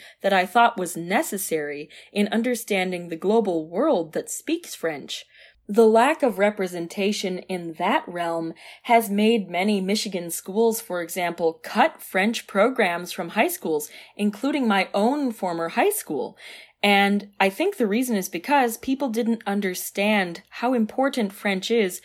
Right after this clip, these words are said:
to the global world and also to the world that is so close to people growing up in Metro Detroit. Even a ten-minute, fifteen-minute drive,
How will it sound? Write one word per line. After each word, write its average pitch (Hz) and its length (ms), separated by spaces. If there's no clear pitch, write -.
to 208 100
the 190 80
global 226 460
world 208 360
and 269 160
also 311 420
to 226 160
the 233 120
world 240 320
that 220 120
is 220 200
so 254 320
close 269 460
to 208 100
people 254 320
growing 196 360
up 285 280
in 190 120
Metro 175 300
Detroit. 233 560
Even 277 240
a 226 80
ten-minute, 240 720
fifteen-minute 202 680
drive, 240 460